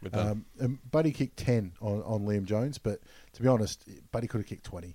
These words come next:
Speaker 2: The
Speaker 1: Yeah.
Speaker 2: ball was down there that often. There was nothing Liam could do. He was one out all night.
Speaker 1: Yep.
Speaker 2: Um, it just, nothing was gonna change.
Speaker 1: Yeah, there, and there was, yeah. The, even if he had help, they wouldn't be able to do anything 'cause they just don't have the, the men on the field to be able to have that game plan. They're gonna stop Buddy.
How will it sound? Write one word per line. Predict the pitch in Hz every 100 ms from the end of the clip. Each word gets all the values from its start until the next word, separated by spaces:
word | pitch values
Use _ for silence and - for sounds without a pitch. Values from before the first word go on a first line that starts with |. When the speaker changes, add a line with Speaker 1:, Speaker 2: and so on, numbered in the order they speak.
| -
Speaker 2:
The | 107
Speaker 1:
Yeah. | 98 107
Speaker 2:
ball |
was | 104
down | - 120 113
there | 98
that | 107
often. | 90 - 82 - - -
There | 113
was | 104 110
nothing | 117 107 98
Liam | 98 95
could | 95
do. | 98
He | 98
was | 98
one | 104 123 104
out | 98 95 -
all | 101 92
night. | 90 87 - -
Speaker 1:
Yep. | 95 85 - -
Speaker 2:
Um, | 87 85 87 82
it | 95
just, | 98 - - 95 -
nothing | 110 104 110
was | 92
gonna | 90 82
change. | 76 80
Speaker 1:
Yeah, | 98 82
there, | 82 104
and | 101 95 - -
there | 113 110
was, | 98 -
yeah. | 104 82 - -
The, | 104 -
even | 123
if | 117 -
he | 107
had | - 110
help, | 98 82
they | 92
wouldn't | 92 87 80
be |
able | 90
to | 87
do | 95
anything | 82 85
'cause | 80
they | 90
just | 85
don't | 87
have | 82 87
the, | 87 82 -
the | 85
men | 95
on | 92
the | 85
field | 98 92 82
to |
be | 92
able | 87 90
to | - 92 90
have | 87
that | 87
game | 95 92
plan. | 90
They're | 85
gonna | 80
stop | - 90
Buddy. | 90 85